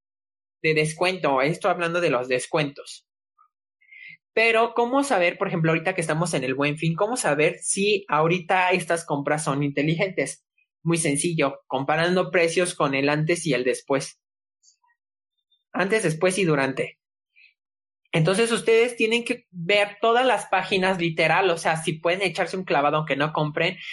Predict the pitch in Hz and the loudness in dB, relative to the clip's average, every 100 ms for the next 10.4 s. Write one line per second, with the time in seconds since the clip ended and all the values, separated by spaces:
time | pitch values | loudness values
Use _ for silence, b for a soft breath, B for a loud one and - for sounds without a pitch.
0 | B - 170 160 185 160 160 156 156 147 | B -2 -2 0 0 2 4 4 2 2
1 | 147 151 B B _ 147 143 143 - _ | 2 -2 B B _ -2 -2 -2 -8 _
2 | 139 135 127 123 120 - - 151 160 156 | -2 2 2 0 -4 -16 -4 0 0 0
3 | - 156 156 156 160 160 147 143 147 147 | -2 0 2 2 0 0 2 2 2 0
4 | - 170 151 147 147 156 B _ 139 135 | -4 0 2 2 0 -4 B _ -8 -4
5 | - 170 170 165 160 160 160 - B - | 0 2 4 4 2 2 -2 -8 B -6
6 | 151 175 175 175 160 165 160 147 B B | 0 2 2 0 0 2 2 2 B B
7 | B _ 131 123 127 131 135 175 165 143 | B _ 0 0 0 -2 0 0 0 0
8 | 151 127 127 143 190 165 - _ _ _ | -2 -2 0 0 0 -2 -12 _ _ _
9 | _ _ _ 202 214 220 190 170 202 196 | _ _ _ 0 0 2 2 0 0 0
10 | 190 185 180 170 | -2 0 -2 -2